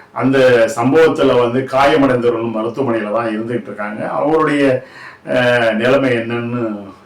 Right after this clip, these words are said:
தெரியல. அது போக போக நாம அதை பத்தி பேசுவோம். அந்த வகையில இன்னைக்கு ஒரு அதிமுகவில இருந்து, அஹ், பிரிந்து வந்து இன்னைக்கு வந்து இன்னைக்கு வளர்ச்சி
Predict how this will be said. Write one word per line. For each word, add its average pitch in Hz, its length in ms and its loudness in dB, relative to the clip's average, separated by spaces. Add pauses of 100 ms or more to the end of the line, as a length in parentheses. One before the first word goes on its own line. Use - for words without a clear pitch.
(120)
தெரியல. 104 280 -8
அது 180 120 -6
போக 123 380 0
போக 113 160 -8
நாம 104 180 -4
அதை 101 60 -6
பத்தி 107 280 -12
பேசுவோம். 117 400 -4 (720)
அந்த 202 280 4
வகையில 214 400 6 (580)
இன்னைக்கு 214 840 2 (220)
ஒரு 139 500 4
அதிமுகவில 143 840 2
இருந்து, 185 640 2 (380)
அஹ், - 200 -2
பிரிந்து 160 440 2
வந்து 170 600 2
இன்னைக்கு 135 540 0
வந்து 135 260 0
இன்னைக்கு 143 460 0
வளர்ச்சி 170 720 0